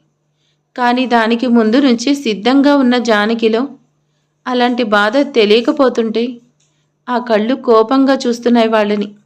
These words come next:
పక్కనే తను పట్టుకున్న చేతిని గట్టిగా నొక్కేస్తుంది శ్రావణి. "అమ్మా,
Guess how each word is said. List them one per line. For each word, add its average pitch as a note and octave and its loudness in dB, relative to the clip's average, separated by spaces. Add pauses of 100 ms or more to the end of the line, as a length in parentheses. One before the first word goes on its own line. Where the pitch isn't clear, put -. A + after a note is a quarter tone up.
(1160)
పక్కనే D4+ 0
తను D4+ 2
పట్టుకున్న B3 0
చేతిని B3 0
గట్టిగా B3 0
నొక్కేస్తుంది B3 -2
శ్రావణి. A3 -2 (1300)
"అమ్మా, A#3 -2